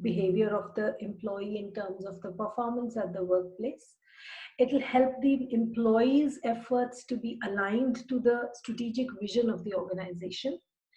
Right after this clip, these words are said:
It will help, uh, the compensation and wages aspect to be taken care of as to who has to be given greater rewards for performing at higher levels and so on.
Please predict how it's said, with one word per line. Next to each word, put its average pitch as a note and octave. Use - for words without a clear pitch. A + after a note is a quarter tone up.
It B3+
will C#4
help, C4
uh, C#4+
the C4
compensation C#4
and C4+
wages A3+
aspect A3+
to A#3+
be A3+
taken A3
care G#3
of F3
as -
to -
who C4
has A3
to A3+
be G#3+
given F#3+
greater G3
rewards F#3+
for A3
performing F#3+
at F#3
higher F3+
levels F3+
and B3+
so C4
on. B3+